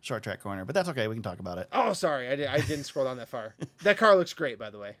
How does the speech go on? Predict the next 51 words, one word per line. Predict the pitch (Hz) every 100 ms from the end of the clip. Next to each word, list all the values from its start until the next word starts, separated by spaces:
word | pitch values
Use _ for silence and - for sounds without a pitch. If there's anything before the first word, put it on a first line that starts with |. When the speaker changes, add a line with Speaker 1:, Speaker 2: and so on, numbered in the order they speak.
| _
Speaker 1:
Yeah, | 113 104 101
I | 160
didn't | 196
see | 175
the | 139
car, | 127 110
but, | 101 104 -
uh, | 104 98
yeah, | 120 110
he's | 113
Speaker 2:
Oh. |
Speaker 1:
gonna, | 135 113 110
he's | 127 120
h-, | - -
hooking | 147 160
up | 147 135
with | 131 123
J | 135 123
R |
M, | 117 120 117 110 - _ _ _ -
uh, | 98 90 92 92 98 104
and, | 104 98 98
uh, | 95 95
running | 101 98
the | 95
Cars | 95 90
Tour | - 92
race. | 87 90
Caraway | - 123 113
Speaker 2:
Well, | 107
shoot, | -
Speaker 1:
Speedway, | - 135
Speaker 2:
man. | 202
Speaker 1:
July | 190 190
third. | - 90 92 - _ 139 - _
Speaker 2:
Do | 240
Short | 247 269 254
Track | 254 226
Corner. | - 240 165
Let's | 139 170
go. | 202
I | 151 165
already | 170
keyed | 151 - 160
you | 147
up. | 113 -
Speaker 1:
<laughs> | - - - 127
All | 202
Speaker 2:
My |
Speaker 1:
right, | -
Speaker 2:
bad. | 135 113